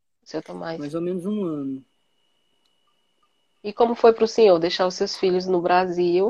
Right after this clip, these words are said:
Speaker 1: O senhor nunca tinha feito isso, né?
Speaker 2: Não.
Speaker 1: Como foi essa despedida deles? O que foi que o senhor falou pra eles,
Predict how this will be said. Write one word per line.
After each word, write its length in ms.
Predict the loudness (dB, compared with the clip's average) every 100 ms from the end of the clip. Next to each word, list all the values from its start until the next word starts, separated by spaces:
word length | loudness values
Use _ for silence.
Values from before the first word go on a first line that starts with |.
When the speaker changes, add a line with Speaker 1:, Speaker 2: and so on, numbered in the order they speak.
| -2
Speaker 1:
O 60 |
senhor 160 | 4 8
nunca 220 | 8 8
tinha 180 | 6 6
feito 380 | 6 4 4 0
isso, 400 | 0 -2 -10 -18 _ _ _ _ _ _ _
né? 260 | -6 -2 0
Speaker 2:
Não. 60 |
Speaker 1:
Como 160 | 0 2
foi 120 | 4
essa 180 | 4 4
despedida 720 | 2 -2 -2 2 4 6 6
deles? 880 | 6 8 10 12 10 8 4 2 -6
O 60 | -20
que 60 | 0
foi 140 | 0
que 60 | 4
o 20 |
senhor 140 | 4
falou 260 | 8 6 6
pra 260 | 6 6
eles, 600 | 8 6 6 2 0 -8